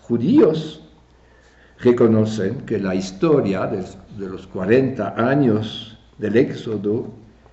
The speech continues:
en el desierto no está establecida para nada.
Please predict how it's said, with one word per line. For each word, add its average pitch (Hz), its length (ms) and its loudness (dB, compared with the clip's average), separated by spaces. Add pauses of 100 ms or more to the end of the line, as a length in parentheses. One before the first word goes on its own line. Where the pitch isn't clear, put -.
(240)
en 104 160 0
el 95 160 0
desierto 117 960 0 (760)
no 156 360 0
está 147 640 -4
establecida 135 1200 -8 (640)
para 92 240 -10
nada. 123 400 -4